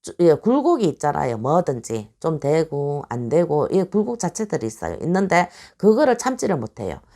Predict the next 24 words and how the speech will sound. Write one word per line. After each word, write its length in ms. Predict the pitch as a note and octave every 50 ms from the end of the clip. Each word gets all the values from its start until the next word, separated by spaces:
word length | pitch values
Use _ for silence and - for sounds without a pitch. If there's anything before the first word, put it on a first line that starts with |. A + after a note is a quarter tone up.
| _ - _ -
그렇기 380 | - G3 A3 G#3 F#3+ - -
때문에 460 | D3+ C#3+ C#3 C#3+ D#3 F3 F#3 G3+ G#3+ - - - - -
오히려 280 | - C#3+ F#3 G3+ F#3 F3
빨리 340 | - - - E4+ D4 A#3 -
포기를 360 | - F#3 E3+ D#3+ D3 C#3+ B2+
해버리는 420 | C3+ C3+ C#3 C#3 C3+ C3+ C3 C3 B2+
게 100 | B2 A#2+
단점이 440 | - - C#3+ F#3 - F#3+ F#3 C#3
될 120 | A#2+ B2 A#2+
수가 220 | - - - A2+
있으니까 600 | A2+ - - A2+ A2 A2+ - - C3+ D3+ D#3 D#3+ - - - - - - _ _
그거 220 | _ - D#3 F3 G#3
좀 200 | - A3 A3 -
이겨내면 720 | B3 B3 A3+ G#3+ F3+ D3 C3+ D3 E3 F3 D#3+ C#3+ B2 A2+ - _ _ _ _ _ _ _ _ _ _ _ _ _ _ _ _ _ - -
요래를 540 | A3 A3 A3 G#3+ G#3 G3+ G3+ G3+ F#3+ - - -
이겨서 600 | - B3 A3 G#3+ G#3+ G#3+ - F3 F3+ - - - _ _ _
나면 520 | - - F3+ A3+ G#3+ G3 F#3 F#3+ G3 G#3+ - - - _ _ _
더 220 | - G#3 A#3 B3 A#3
좋은 380 | - D#3+ D#3+ F3 G3 G#3+ G#3+
부분은 380 | G3+ F3 D3+ D3+ C#3+ C#3+ C3 -
끝까지 380 | - E3+ - - F3+ - C#3
갈 140 | - C#3+ E3
수 140 | E3+ - C#3
있으니까 560 | B2+ - - B2+ A#2 A2 - - D3+ D#3+ D#3+